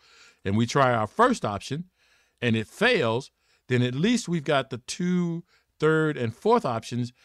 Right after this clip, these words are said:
that we can turn to and not have to go all the way back to identifying potential options to solve the problem.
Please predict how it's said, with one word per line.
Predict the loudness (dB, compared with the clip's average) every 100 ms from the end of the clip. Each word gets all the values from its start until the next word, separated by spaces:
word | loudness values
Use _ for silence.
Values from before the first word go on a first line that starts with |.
| _ -2
that | -2
we | 0 -2
can | -4
turn | -2 0 0
to | -2 -6 -8 -10 _ -2
and | 0
not | 2
have | 0 -4
to | -6
go | -8 -6
all | -4 -2 0
the |
way | -2 -2
back | -4 -4
to | -6
identifying | -8 -4 -4 -4 -6 -6 -6 -8 -10 -12 _ _ _ _ _ _ _ -12
potential | -6 -4 -4 -6
options | -6 -8 -8 -12 -12
to |
solve | -10 -8 -8
the | -10
problem. | -10 -10